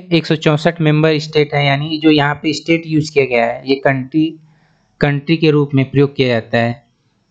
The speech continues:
तो इसके जो, अ, membership हैं वो एक सौ चौसठ देश हैं। इसको एक जनवरी नाइनटीन नाइंटी फ़ाइव को founded किया गया था, यानी इसकी जो स्थापना दिवस है एक जनवरी उन्नीस सौ पंचानवे को की गई है।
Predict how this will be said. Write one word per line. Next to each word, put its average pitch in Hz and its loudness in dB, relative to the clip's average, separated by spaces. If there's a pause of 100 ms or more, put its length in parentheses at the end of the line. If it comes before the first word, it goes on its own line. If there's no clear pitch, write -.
तो 143 4
इसके 143 -2
जो, 175 2
अ, 151 2 (420)
membership 143 2
हैं 131 0
वो 147 4
एक 143 2
सौ 151 -2
चौसठ 143 0 (160)
देश 131 -2
हैं। 127 -4 (580)
इसको 175 2
एक 180 2
जनवरी 160 2
नाइनटीन 147 0
नाइंटी 147 2
फ़ाइव 139 -2
को 131 0
founded 139 -2
किया 131 2
गया 123 2
था, 131 -6
यानी 139 0
इसकी 151 -2
जो 147 2
स्थापना 147 -4
दिवस 135 0
है 117 -2 (600)
एक 160 2
जनवरी 143 2
उन्नीस 151 2
सौ 156 0
पंचानवे 131 -2
को 131 -2 (540)
की 143 2
गई 127 0
है। 113 -6